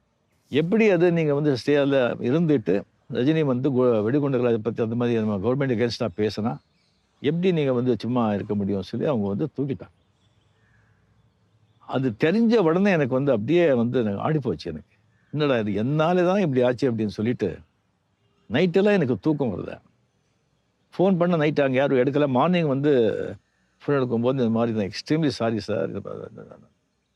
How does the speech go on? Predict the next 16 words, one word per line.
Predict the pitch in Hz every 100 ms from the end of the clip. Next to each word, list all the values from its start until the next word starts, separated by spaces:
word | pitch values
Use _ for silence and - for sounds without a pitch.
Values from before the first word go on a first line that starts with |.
| -
இந்த | 104 107
மாதிரி | 123 107
பண்ணி | 110 113
ஆயிடுச்சு, | 104 104 117 101
என்னால | 113 98 127 123
தான் | 123 107
ஆச்சுன்னு" | 107 104
சொன்னா, | 120 143
அவர் | 147 131
வந்து | 170 180 113
ஒண்ணுமே | 113 143 180 214 240
நடக்காத | 190 151 143 151 131
மாதிரி, | 123 139 131 101 80 - _ _ _ _ _ _ _ _ _ _ _
"ஏன் | 139 180 139
அது, | 127 123 -
அதை | 110 110